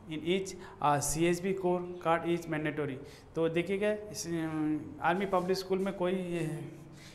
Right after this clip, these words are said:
रिक्रूटमेंट होता है, सीएसबी कार्ड मै-, मैंडेटरी होता है, तो वैलिड सीएसबी कार्ड आपको पास होना चाहिए। और टीजीटी,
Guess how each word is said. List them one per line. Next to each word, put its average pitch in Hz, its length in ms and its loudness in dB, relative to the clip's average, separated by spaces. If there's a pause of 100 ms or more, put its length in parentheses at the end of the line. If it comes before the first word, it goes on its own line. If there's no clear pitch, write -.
(280)
रिक्रूटमेंट 175 340 2
होता 180 120 2
है, 190 60 2
सीएसबी 170 420 2
कार्ड 180 220 4 (120)
मै-, 160 240 0
मैंडेटरी 175 380 2
होता 175 200 0
है, 175 60 -2
तो 170 100 -2
वैलिड 160 840 -2
सीएसबी 170 400 0
कार्ड 175 180 6 (680)
आपको 156 300 2
पास 170 300 6
होना 151 160 2
चाहिए। 175 400 0 (180)
और 151 140 8
टीजीटी, 185 760 -2